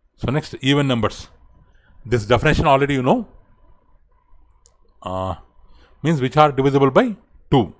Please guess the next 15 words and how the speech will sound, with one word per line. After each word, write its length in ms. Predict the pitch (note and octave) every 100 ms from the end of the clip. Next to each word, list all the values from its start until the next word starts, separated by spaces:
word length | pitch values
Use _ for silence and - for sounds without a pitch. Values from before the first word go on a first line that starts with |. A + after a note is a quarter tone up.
| _ _ _ _ _ _ -
Which 160 | G#2+
are 100 | C3
divisible 380 | A#2 A2+ A2+ A2
by 160 | G#2+ F#3
two. 300 | - A3 G#3+ _ _ _ _ _ _ A#2
Their 400 | A#2 C#3+ C3 G#2
general 480 | F2 A2 C#3+ F3
form 240 | D3+ D#3 F3
is 140 | F#3
two 160 | - E3
n. 220 | A#2 D#2+ _ _ _ _ _ _ _ _ _ _ _ _ _ _ _ _ _ _
Their 220 | G#2 A2+
general 400 | A2 A2+ B2 D#3
form 260 | C#3 C#3 D#3
is 220 | A3 -